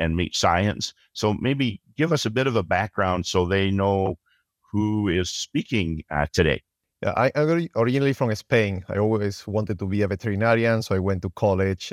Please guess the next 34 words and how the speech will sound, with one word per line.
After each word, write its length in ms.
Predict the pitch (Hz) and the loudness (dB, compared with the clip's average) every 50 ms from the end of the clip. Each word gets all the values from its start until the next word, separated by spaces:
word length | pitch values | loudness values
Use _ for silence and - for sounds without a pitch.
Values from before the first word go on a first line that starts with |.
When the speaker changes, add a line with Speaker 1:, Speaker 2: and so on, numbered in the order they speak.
| - - | -8 -4
Speaker 2:
and 540 | 90 90 87 87 87 87 87 87 87 - - - | -4 -2 -2 0 0 0 -2 -2 -4 -6 -8 -8
I 80 | 98 | -8
became 400 | 90 98 98 - - 98 92 92 | -6 -6 -6 -2 -2 -2 0 0
a 80 | 92 87 | -2 0
vet. 480 | 80 98 101 104 104 104 104 _ _ _ _ _ _ _ _ _ _ _ _ _ - | 2 2 2 4 4 2 0 _ _ _ _ _ _ _ _ _ _ _ _ _ -4
Uh, 680 | 98 98 95 98 98 98 98 95 95 95 95 92 92 92 - _ _ _ - 85 | -2 0 0 2 2 2 2 2 2 2 0 0 -2 -4 -6 _ _ _ -8 -4
I 440 | 92 101 104 104 104 101 98 92 _ _ _ _ _ _ _ _ _ _ _ - | -2 0 0 0 0 0 0 -2 _ _ _ _ _ _ _ _ _ _ _ -4
didn't 220 | 117 113 113 110 | 0 0 0 0
find 680 | 104 - - 117 107 107 107 107 104 104 104 104 104 - _ _ _ _ _ _ _ _ | -2 0 2 4 4 4 4 2 0 -2 -4 -4 -6 -10 _ _ _ _ _ _ _ _
an 300 | - 95 95 95 95 95 | -6 -2 -2 -2 0 0
attractive 440 | 95 92 - 110 113 - - 113 107 | -2 0 0 0 -2 0 -2 -6 0
job 200 | 104 120 107 - | 0 0 0 0
in 100 | 110 107 | -4 -6
Spain, 320 | - - - 147 143 143 135 | -4 0 2 2 2 2 0
so 120 | - 117 | 0 -2
I 40 | 113 | 0
ended 160 | 104 107 107 | 2 2 2
up 100 | 110 104 | 2 2
moving 260 | 104 107 104 107 98 90 | 0 -2 -2 -2 -4 -4
to 100 | 101 95 | -6 -8
Finland 580 | - - 127 127 123 117 117 117 113 113 110 - - _ - | -2 0 0 0 2 2 2 2 2 0 -2 -6 -12 _ -10
and 160 | 95 95 92 | -8 -6 -2
working 340 | 98 104 101 - 104 98 95 | -2 -2 -2 -2 -4 -4 -2
there 280 | 101 101 101 101 98 | 0 0 0 0 -2
for, 280 | - - 104 98 95 - - | -4 -4 -2 -2 -2 -4 -6
for 160 | - - 101 | -4 0 0
a 60 | 98 92 | 0 2
while, 500 | 95 98 98 98 98 98 95 98 98 - - - | 4 4 4 4 4 4 2 0 -2 -6 -6 -4
uh, 600 | 95 95 92 90 90 87 90 90 87 87 85 - | -2 -2 0 0 0 0 0 0 -2 -2 -4 -6
in 120 | - 95 95 | -6 -4 -4
a 80 | 92 | -4
big 180 | 85 107 104 - | -2 -2 -4 -4
farm 460 | - - 104 98 98 98 98 98 95 | -4 -2 0 2 2 2 2 0 -2
with, 260 | 92 95 92 90 - | -2 -2 -2 -2 -4